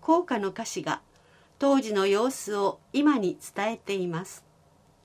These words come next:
撮影地、高柳六丁目。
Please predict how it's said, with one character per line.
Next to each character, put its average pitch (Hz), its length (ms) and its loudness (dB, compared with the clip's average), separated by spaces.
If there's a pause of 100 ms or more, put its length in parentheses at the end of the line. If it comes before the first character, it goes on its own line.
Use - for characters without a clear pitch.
(1040)
撮 226 340 -4
影 320 260 4
地、 - 380 -10 (880)
高 269 280 2
柳 226 640 2
六 165 320 -8
丁 208 300 -4
目。 170 280 -2